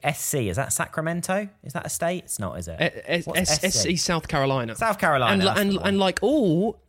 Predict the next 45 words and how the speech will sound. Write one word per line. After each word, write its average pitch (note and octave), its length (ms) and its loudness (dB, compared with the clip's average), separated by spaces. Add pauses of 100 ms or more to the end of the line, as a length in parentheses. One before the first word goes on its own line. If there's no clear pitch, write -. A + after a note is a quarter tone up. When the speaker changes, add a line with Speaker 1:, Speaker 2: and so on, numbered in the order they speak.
(120)
Speaker 2:
uh, D3 220 4
American D3 400 2
states, B2+ 260 -2
Speaker 1:
Sacramento's E3 360 0
Speaker 2:
just C#3 140 0
Speaker 1:
in C#3 80 -2
California, G#2+ 520 -2
isn't F#2 160 -6
it? - 40 -12
Speaker 2:
And F3+ 300 2
like F#3+ 300 2
all D4 100 0
American C#3 320 0
states, C3 320 -2
just - 220 -2
like E3 180 0
South D#3+ 220 -2
Carolina, D3+ 540 0 (280)
they D3+ 100 0
both C#3 220 0
begin D#3 320 2
and C3 240 -2
end C3+ 260 0
in B2+ 120 0
the B2 80 -2
same A2+ 240 -4
letter. - 480 -10
So - 320 -18
Speaker 1:
It's - 180 -12
true, G2 260 -8 (220)
yeah. F#2 220 -8 (180)
An G2+ 80 -10
S G2 200 -10
and G2 100 -8
an F#2+ 80 -6
A, F2+ 180 -10
same G#2+ 220 -10
letter. F#2 200 -12 (540)
Uh, C3 140 2
he C#3+ 80 -4
says, G3 260 4
"I F3+ 160 4
love G3 260 4
the F3+ 60 -4
show. B2+ 460 2